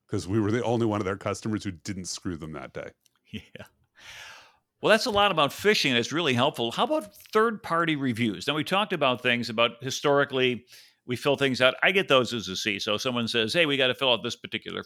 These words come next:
Speaker 2: form or this questionnaire," and they're always different. They got some of the
Speaker 1: Yep.
Speaker 2: same things, but it's not like I have some standard government form, like the old S F eighty-six, where every five years you'd fill that out, and then you'd say, "Here I go.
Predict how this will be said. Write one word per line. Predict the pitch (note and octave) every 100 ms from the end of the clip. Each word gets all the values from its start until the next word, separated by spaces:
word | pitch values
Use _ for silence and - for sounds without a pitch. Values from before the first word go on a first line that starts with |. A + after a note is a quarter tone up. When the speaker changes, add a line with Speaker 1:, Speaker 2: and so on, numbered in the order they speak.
| -
Speaker 2:
form | E3 D#3+ D3
or | G#2+
this | G#2
questionnaire," | - A#2+ - A2 A2 A2
and | A#2+
they're | G3
always | B3 A3 E3+ G#2
different. | - G2 - A2 D#3 _ - - _
They | -
got | F#3 F#3
some | F3 D#3+
of |
the | C3+
Speaker 1:
Yep. | C3
Speaker 2:
same | D3 C#3
things, | B2 B2
but | D#3+ D#3+
it's | -
not | F#3+ G3+
like | G#3 -
I | D3+
have | C#3 C#3 -
some | C#3 B2
standard | - - C#3+ D#3 C#3+ C3 A#2+ G#2+ - _ G#2
government | G2 D3 C#3+ C3+ A2+
form, | - A2+ G2
like | G2
the | A2+
old | B2 B2
S | C3+ -
F | B2
eighty-six, | C3 B2+ A2+ - C3+ F#2+ -
where | A2
every | B2+ B2+
five | A2 B2 A#2+ A2+
years | A#2+ A2+
you'd | G2+
fill | - C#3
that | A#2+ A#2
out, | B2 B2
and | G2+
then | G#2
you'd | G#2
say, | - G#2+ A#2
"Here | F#3 F3
I | C#3
go. | A#2 A2+ A2